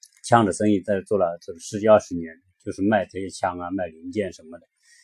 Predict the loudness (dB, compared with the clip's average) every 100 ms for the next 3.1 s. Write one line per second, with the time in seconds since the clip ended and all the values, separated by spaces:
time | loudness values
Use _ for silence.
0 | _ 2 2 2 4 6 6 6 6 4
1 | 2 -6 _ -2 0 0 0 0 2 0
2 | 0 -8 -10 -10 -10 -8 -2 2 4 4
3 | 2